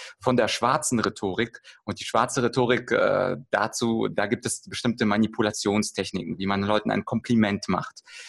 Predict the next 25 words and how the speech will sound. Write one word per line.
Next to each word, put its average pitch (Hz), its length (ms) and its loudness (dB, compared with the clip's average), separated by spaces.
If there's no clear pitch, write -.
wie 107 80 0
man 117 200 2
ihnen 123 160 4
vorher 123 380 0
etwas - 320 -2
schenkt, 120 480 0
damit 101 200 0
sie - 120 -6
so 104 80 2
ein 95 100 -2
kleines 104 380 -2
Gefühl 113 420 -2
der, 98 300 2
äh, 95 80 -6
Schuld 127 420 2
haben 113 240 2
und 92 80 -2
etwas - 240 -6
zurückzugeben 101 840 -4
zu - 160 -8
müssen. 95 380 -4
Oder 110 220 2
einfach 127 260 -2
dieses 107 380 -4
klassische 113 640 -2